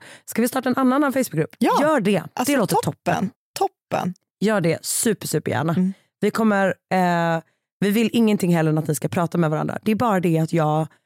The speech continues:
Speaker 1: känner, eh,
Speaker 2: Nej,
Speaker 1: ett sånt sjukt stort ansvar
Speaker 2: du har
Speaker 1: för
Speaker 2: för
Speaker 1: vad som
Speaker 2: mycket
Speaker 1: pågår där.
Speaker 2: socialt ansvar. Du, you can't handle it,
Speaker 1: Ja,
Speaker 2: lady.
Speaker 1: alltså, vet du vad? I can't handle fourteen thousand people.
Speaker 2: Nej.
Speaker 1: Det är för mycket socialt ansvar för mig.
Speaker 2: Alltså, verkligen.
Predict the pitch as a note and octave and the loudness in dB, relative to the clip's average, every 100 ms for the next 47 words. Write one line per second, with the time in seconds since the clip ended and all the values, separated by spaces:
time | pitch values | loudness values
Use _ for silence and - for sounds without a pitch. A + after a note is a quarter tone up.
0 | _ _ - - G3 E3 D#3+ D3+ D3 D3+ | _ _ -8 -4 0 2 4 4 2 2
1 | D3+ D3 D3 D3 G#3+ G#3+ F#3 D#3+ - - | 2 0 0 0 0 0 0 -2 -4 -12
2 | - F#3+ - - - D#3+ E3+ - B3 F#3+ | -4 -4 -4 -8 -6 -2 0 0 0 0
3 | D3+ D3 A3+ E3+ D#3 F#3 D#3+ D#3+ D#3 F#3 | 0 0 0 0 0 0 0 0 0 0
4 | E3 D#3+ - F3 D#3 D3+ - - G3+ - | 0 -2 0 0 0 -2 -4 0 0 0
5 | F3 - F#3 A3+ G#3 F3+ D#3 D3 D#3+ C#3 | -4 -2 0 0 0 -2 -2 0 0 0
6 | - - A3 A3+ - F3 F3+ - A3 A#3 | -2 -2 0 0 0 -4 -8 -8 -6 -2
7 | A3+ G3+ - - - C4 C#4 G#3+ F3 - | 0 -2 -4 -10 -4 -2 -2 0 0 -2
8 | E3 D#3 D#3 D#3 - D#3 - D3+ D#3 D3+ | 0 2 2 0 0 -2 0 0 0 0
9 | D#3 D3 D#3 D3 D3+ - G3+ G#3+ F#3+ G3+ | -2 0 0 0 -2 0 0 2 2 0
10 | - - E3+ A#3 A3+ - - F#3 F3 E3+ | -4 -2 0 2 2 0 -2 0 2 2
11 | F3 - D#3 D#3+ D3 - - D#3+ D#3 E3 | 2 0 0 0 0 -2 -2 -2 0 -2
12 | D3+ D#3 G#3+ F#3 F3+ - - | 0 0 0 0 -2 -4 -8